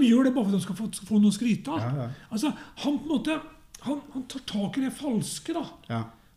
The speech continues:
Speaker 1: for å få det ekte til å bestå. For det er at han, han, han, han gjør ikke narr av folk, eller han gjør ikke sånn, men han, han tar tak i
Speaker 2: Ja,
Speaker 1: det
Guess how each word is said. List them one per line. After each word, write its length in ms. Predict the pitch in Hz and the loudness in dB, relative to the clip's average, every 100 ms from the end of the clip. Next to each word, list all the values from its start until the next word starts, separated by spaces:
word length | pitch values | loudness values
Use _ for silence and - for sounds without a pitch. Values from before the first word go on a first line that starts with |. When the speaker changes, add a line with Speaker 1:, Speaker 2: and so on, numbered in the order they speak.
| - | -6
Speaker 1:
for 100 | 247 | -4
å 60 | |
få 160 | - 240 | -2 -4
det 80 | - | -4
ekte 240 | 190 - | -8 -8
til 140 | 185 214 | -6 -6
å 20 | |
bestå. 420 | 226 - 294 320 - - _ _ - | -6 -8 -6 -6 -8 -14 _ _ -6
For 80 | 240 | -2
det 60 | |
er 80 | 269 208 | -2 -4
at 80 | - _ _ _ _ - | -12 _ _ _ _ -14
han, 200 | 190 269 196 | -8 -6 -4
han, 120 | 233 165 | -4 -2
han, 220 | 220 214 | -2 -2
han 140 | 202 208 | 0 0
gjør 120 | 180 | 0
ikke 140 | 302 247 | -2 -2
narr 240 | 147 139 151 | -4 -6 -8
av 80 | 156 | -6
folk, 160 | 311 285 | -8 -6
eller 120 | 220 233 | -2 0
han 60 | |
gjør 80 | 196 | 0
ikke 60 | 233 | -2
sånn, 80 | 311 | -4
men 80 | 262 | -4
han, 120 | 285 | -6
han 140 | 254 269 | -10 -12
tar 120 | 285 - | -12 -12
tak 140 | 294 | -12
i 300 | 381 - | -12 -10
Speaker 2:
Ja, 20 | |
Speaker 1:
det 20 | - | -4